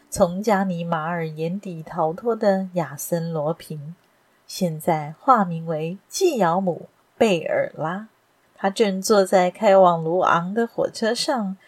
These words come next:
准备前往塞纳河畔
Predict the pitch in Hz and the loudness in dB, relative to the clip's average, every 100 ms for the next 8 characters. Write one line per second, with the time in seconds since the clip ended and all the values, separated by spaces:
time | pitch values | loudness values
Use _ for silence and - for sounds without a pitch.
0 | _ - 202 226 302 285 - 202 240 208 | _ -4 0 6 6 4 0 0 4 4
1 | 180 180 - 214 190 185 180 - 160 - | 2 0 0 2 2 0 0 -2 -4 -4
2 | 214 175 | -4 -4